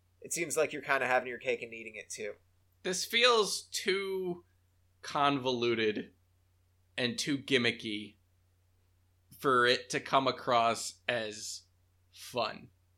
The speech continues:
Speaker 1: Yeah.
Speaker 2: Like,
Speaker 1: Yeah.
Speaker 2: when, when you're doing something this convoluted,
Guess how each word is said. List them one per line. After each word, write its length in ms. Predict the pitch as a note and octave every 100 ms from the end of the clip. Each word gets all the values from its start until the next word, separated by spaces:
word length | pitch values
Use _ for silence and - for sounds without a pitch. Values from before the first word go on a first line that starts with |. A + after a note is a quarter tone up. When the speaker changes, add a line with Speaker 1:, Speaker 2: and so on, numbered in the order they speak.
| _
Speaker 1:
Yeah. 360 | D#3+ D3+ C3+ C3 - -
Speaker 2:
Like, 160 | C3 B3
Speaker 1:
Yeah. 160 | A3+ A3+
Speaker 2:
when, 240 | - E3 F3
when 200 | E3+ F3+
you're 120 | F3+
doing 300 | F3+ B3 C4
something 420 | - A#3 G#3+ F3
this 240 | E3 E3+ -
convoluted, 920 | - D3+ D3 C3+ B2 B2 A#2 G#2+ F#2+